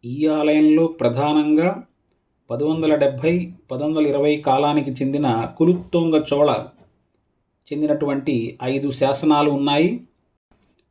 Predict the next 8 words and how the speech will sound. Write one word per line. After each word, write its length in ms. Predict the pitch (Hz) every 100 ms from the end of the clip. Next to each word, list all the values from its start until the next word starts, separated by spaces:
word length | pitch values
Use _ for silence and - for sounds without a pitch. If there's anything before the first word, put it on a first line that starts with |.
| _
ఈ 160 | 147 147
ఆలయంలో 920 | 139 147 165 170 175 175 123 135 170 - _ 113
ఐదంచెల 800 | 120 160 170 170 - 160 131 - _ _ -
ఆలయ 320 | 113 139 139
గోపురం, 500 | 139 139 156 180 240 - _ _ _ _ _ _ _
రెండు 260 | - 135 139
లోపలి 440 | 131 131 151 170
గోపురాలు 720 | 156 156 156 156 147 156 190